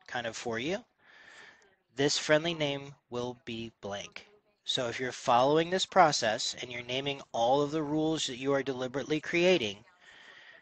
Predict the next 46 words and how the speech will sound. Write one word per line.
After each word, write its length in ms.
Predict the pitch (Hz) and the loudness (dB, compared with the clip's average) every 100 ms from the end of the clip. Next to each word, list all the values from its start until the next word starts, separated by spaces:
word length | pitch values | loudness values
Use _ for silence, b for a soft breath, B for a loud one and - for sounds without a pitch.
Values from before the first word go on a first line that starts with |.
| B - | B 0
then 280 | 135 131 127 | 2 4 2
if 240 | 135 131 | -2 -2
you 140 | 139 139 | -2 2
go 220 | 151 151 | 4 4
into 260 | 156 175 | 4 0
the 100 | 156 | -2
rule 280 | 151 190 190 | 4 6 6
list 280 | 147 123 - | 4 0 -2
and 120 | 131 | -6
you 140 | 135 143 | -4 0
see 300 | - 156 147 | 2 2 2
blank 320 | 139 143 151 | 0 -4 0
friendly 340 | 185 190 160 | 2 2 0
names, 540 | 131 113 110 110 - - _ _ - | -2 -4 -6 -6 -8 -10 _ _ -10
you 140 | 127 | -4
should 240 | - 139 - | -2 -2 0
edit 340 | 131 160 151 _ - | 2 4 2 _ -2
every 280 | 127 131 143 | -2 -2 -4
single 320 | - 139 135 | -4 -2 -4
one 140 | 131 | -4
of 60 | 123 | -6
those 240 | 117 110 | -6 -6
rules, 440 | 131 185 220 - - _ - | -2 0 0 -2 -6 _ -6
make 160 | 117 | -4
sure 160 | - 127 | -2 -2
they 120 | 120 | -4
do 160 | 110 107 | -6 -10
exactly 480 | 104 - 104 - 117 | -10 -10 -10 -10 -10
what 240 | 107 104 | -10 -12
you 120 | 110 | -12
want. 240 | 101 95 - _ _ _ _ - | -12 -14 -16 _ _ _ _ -14
It's 140 | - | -12
an 120 | 117 - | -12 -12
easy 420 | 143 156 156 165 | -6 -4 -2 -2
way 340 | 147 139 135 131 | 2 2 2 0
to 200 | - 131 | -4 -4
admin 420 | 123 120 117 120 113 | 0 0 -2 -10 -10
rules, 460 | 117 107 90 - - B B B - | -10 -10 2 4 4 B B B -12
just 220 | 123 - | -6 -4
simply 320 | 139 120 143 | -4 -2 -2
using 560 | 135 123 123 127 123 120 _ - | -2 -2 -4 -6 -8 -14 _ -10
a 40 | |
little 160 | 117 117 | -8 -2
process 440 | 120 110 127 - | 0 0 -2 -8
like 160 | 107 - | -8 -10
this. 380 | 98 - - | -12 -10 -12